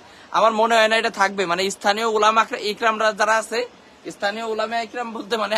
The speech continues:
আশেপাশের থেকে যারা প্রোডাক্ট নেয়, এরাই শেষ করে ফেলবো। তারপরে আমি চেষ্টা করি, সর্বোচ্চ চেষ্টা করি যারা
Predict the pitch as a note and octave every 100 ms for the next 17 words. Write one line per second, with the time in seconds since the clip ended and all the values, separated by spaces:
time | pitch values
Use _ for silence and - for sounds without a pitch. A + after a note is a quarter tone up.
0 | G3+ G#3 G#3+ G#3+ - G#3+ G3+ G3 G3 G3
1 | F3+ E3+ C3 - - - E3+ G#3 A3 G#3
2 | - A3+ G3+ D#3+ C3 - - - - -
3 | F#3+ G3 B3+ A3 A3 B3 A#3 A#3 A3 A3+
4 | - A3 A3 A#3 B3+ - - C4+ B3+ B3+
5 | - B3 B3 B3 G3+